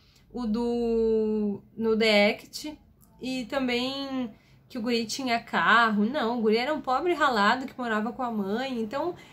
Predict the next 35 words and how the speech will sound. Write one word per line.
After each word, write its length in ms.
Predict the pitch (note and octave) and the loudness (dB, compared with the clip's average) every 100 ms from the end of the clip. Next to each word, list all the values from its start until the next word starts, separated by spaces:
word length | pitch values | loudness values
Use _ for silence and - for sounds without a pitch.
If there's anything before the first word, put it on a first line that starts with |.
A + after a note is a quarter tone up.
| - | -10
eles 180 | D#4 G4+ | -8 -2
fantasiaram 760 | A4 A4 A4 F#4 D#4+ E4 F4+ | 0 4 4 6 6 6 4
um 100 | C#4+ | 0
pouco, 420 | - C4 C4+ - | 0 2 2 0
eu 80 | A#3 | 0
acho 220 | A3+ C#4 | 0 0
que 180 | - D4+ | -8 -12
quiseram 380 | - C4 C4 D4+ | -8 -4 -2 -2
fazer 240 | D4+ C4 | -4 -4
mais 240 | C4+ A#3 B3+ | 0 0 0
uma 180 | C#4+ | -2
ficção. 760 | C4 - - - B3+ A3+ B3+ C4 - _ - | -4 -8 -10 -6 -2 0 0 -4 -12 _ -6
E 100 | C#4+ | -2
eles 240 | C#4+ D#4+ | 0 0
não 800 | D4+ C#4+ C#4+ D#4 E4 E4 D#4+ D#4 - - _ _ _ _ | -2 -2 0 0 -2 -4 -4 -6 -12 -20 _ _ _ _
colocaram 640 | - D#4 - F4+ C#4+ E4 D#4+ | -8 -2 2 4 4 4 -2
com 80 | D4 | -4
todas 240 | C4+ C4+ | -4 -2
as 140 | C#4 | -4
letras 560 | A#3 B3+ C4+ C#4+ D4 C#4+ | -2 -2 -2 -2 -6 -6
que 540 | - - C#4 C#4+ C#4 B3 | -12 -10 -6 -4 -2 4
era 220 | C4 D4 | 4 4
inspirado. 960 | D#4 D4+ - D#4+ C#4 B3 A#3 A3 G3+ - _ _ | 0 -2 -4 0 4 4 4 0 -4 -6 _ _
Pelo 140 | - A#3 | -10 -8
menos 180 | B3 C4+ | -6 -4
eu 140 | C4 | -4
não, 280 | D4+ D#4+ D4+ | -4 -4 -4
não 200 | D4 D#4+ | -2 0
vi 280 | E4 D4+ C4 | 0 0 0
isso, 320 | B3 - G3+ - - _ | -2 -6 -10 -14 -20 _
que 100 | - | -2
era 120 | B3+ | 0
inspirado 720 | C4 - - C#4 A#3+ A3+ A#3 | 2 -2 -4 2 4 4 2
na 200 | C4 B3+ B3+ | -2 -2 -2
Gypsy. 520 | B3 G#3+ - - | -4 -6 -10 -14